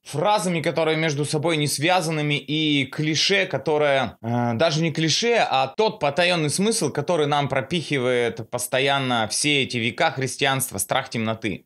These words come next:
Вот то, что я не раз говорил в своём ролике, что, э, вот это всё дьявольщина, чертовщина, там вот эта ночь, вот это, это всё вот плохое от дьявола, это нам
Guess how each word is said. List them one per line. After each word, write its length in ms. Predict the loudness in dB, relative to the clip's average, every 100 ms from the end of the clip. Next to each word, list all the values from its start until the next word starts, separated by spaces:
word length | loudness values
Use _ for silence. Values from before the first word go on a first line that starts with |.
| _
Вот 260 | -6 -4 -2
то, 80 |
что 160 | -2 0
я 80 | 0
не 120 | 2
раз 220 | 2 2
говорил 280 | 0 0 -2
в 40 | -2
своём 280 | -2 0 0
ролике, 400 | 0 -2 -2 -6
что, 640 | -4 -2 0 2 0 -4 -18 -20 _
э, 40 | -10 -4 -2 -2 -2
вот 160 | -2
это 180 | 0 -2
всё 160 | -2 -4
дьявольщина, 840 | -4 0 0 0 -2 -4 -4 -4
чертовщина, 920 | -4 -2 -2 -2 -2 0 0 0 -2
там 240 | -2 -2 -2
вот 160 | -2
эта 220 | -2 -2 0
ночь, 580 | 2 2 2 0 0
вот 160 | -2 -2
это, 200 | 0 2
это 200 | 0 0
всё 240 | -2 -2
вот 220 | -2 -2 -2
плохое 520 | -4 0 0 2 2
от 120 | 0
дьявола, 480 | 0 0 2 2 2
это 140 | 2 0
нам 240 | 0 0